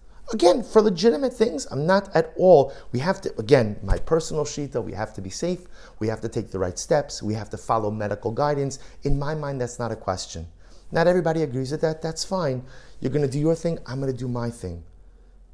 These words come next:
But there has to be the ability to be nice. And there has to be the ability to love. And there has to be the ability to communicate. Because the entire essence of the Torah is v'ahavta l'reacha kamocha. Do we think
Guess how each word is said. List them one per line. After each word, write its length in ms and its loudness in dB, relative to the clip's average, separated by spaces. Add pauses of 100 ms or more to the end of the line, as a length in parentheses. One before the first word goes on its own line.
But 140 -8
there 80 0
has 240 -6
to 80 -8
be 100 -4
the 140 -4
ability 640 -6
to 80 -14
be 120 -10
nice. 520 -10 (600)
And 100 -8
there 60 -4
has 100 -6
to 60 -6
be 60 -2
the 140 -2
ability 380 -6
to 140 -6
love. 360 -2 (520)
And 120 -8
there 80 -6
has 220 -8
to 60 -10
be 60 -6
the 140 -6
ability 340 -10
to 140 -14
communicate. 880 -10 (720)
Because 300 -6
the 120 -2
entire 580 0
essence 380 -6
of 180 -8
the 80 -6
Torah 440 -6 (720)
is 220 -6
v'ahavta 920 -8 (380)
l'reacha 680 -8
kamocha. 560 -14 (840)
Do 100 0
we 120 0
think 500 -8